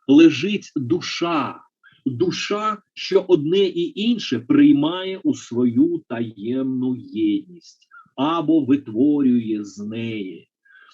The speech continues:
Тобто, з одного боку, душа створила певну річ,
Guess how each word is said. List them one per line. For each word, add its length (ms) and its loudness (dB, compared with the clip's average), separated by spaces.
Тобто, 500 6
з 160 2
одного 440 4
боку, 500 2
душа 680 -2
створила 640 4
певну 640 -4
річ, 560 0